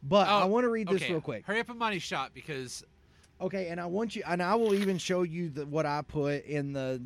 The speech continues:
Speaker 1: the, the, um, what's the
Speaker 2: The
Speaker 1: white
Speaker 2: margins?
Speaker 1: space? Margin. Thank you.
Speaker 2: And I'll show you what I put in the margins of this.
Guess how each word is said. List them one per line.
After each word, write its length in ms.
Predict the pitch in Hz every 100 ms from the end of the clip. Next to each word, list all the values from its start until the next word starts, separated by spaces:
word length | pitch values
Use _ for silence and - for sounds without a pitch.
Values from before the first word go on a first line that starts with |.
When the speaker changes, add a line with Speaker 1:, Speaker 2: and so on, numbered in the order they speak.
| 117
Speaker 1:
the, 440 | 135 123 123 120 - - _ _ - - 113
the, 320 | 123 123 92
um, 480 | 127 123 117 113 101 - _
what's 180 | 127 -
the 80 | 127
Speaker 2:
The 0 |
Speaker 1:
white 180 | 120 123
Speaker 2:
margins? 440 | 120 127 127 131
Speaker 1:
space? 120 | -
Margin. 460 | 117 98 98 85 80
Thank 240 | 113 107
you. 60 | 80
Speaker 2:
And 100 | 147
I'll 140 | 180 208
show 160 | -
you 220 | 220 220
what 120 | 202 196
I 140 | 185
put 220 | - 175
in 60 | 135
the 80 | 147
margins 420 | 143 135 131 113
of 80 | 110
this. 460 | 92 90 - -